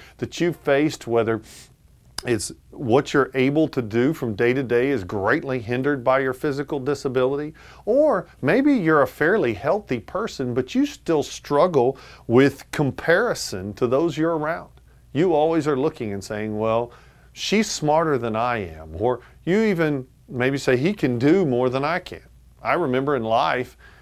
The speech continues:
uh, this was made pretty clear to me early on as a, as a young boy growing up. I always liked playing sports, but I learned pretty quick as we were running around playing kickball or whatever sport it was, there were people that were just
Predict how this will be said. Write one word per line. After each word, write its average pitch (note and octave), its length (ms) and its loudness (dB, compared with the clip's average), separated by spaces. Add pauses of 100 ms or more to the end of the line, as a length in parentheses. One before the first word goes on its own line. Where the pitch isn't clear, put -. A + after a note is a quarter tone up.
(240)
uh, G#2 200 0
this C#3 300 2
was F#3+ 140 0
made D3 300 -2
pretty D#3 240 -2
clear D#3+ 260 0
to C#3 100 0
me A2+ 200 -4
early C#3 320 2
on A2+ 340 0
as G#2+ 160 -4
a, G#2 160 -4 (540)
as A2 220 -2
a A2+ 80 0
young C3 260 2
boy C#3+ 240 4
growing C3 300 2
up. C3 200 4
I A#2+ 60 2
always A#2+ 360 4
liked G#2+ 300 0
playing A#2+ 300 -2
sports, C3 560 -2
but A#2 160 -4
I C3 100 6
learned D3+ 320 0
pretty F3 280 -2
quick E3 500 -2 (380)
as A2+ 360 2
we B2 220 4
were D3+ 320 4
running B2+ 320 0
around C#3 640 2
playing C#3 240 -2
kickball D3 640 4
or A2 140 0
whatever D3 320 4
sport D#3+ 320 0
it B2 80 -2
was, C#3+ 480 2
there C#3+ 180 0
were C4 80 -4
people B3 340 -2
that A#2+ 200 2
were A#2 100 -2
just D#3+ 440 -4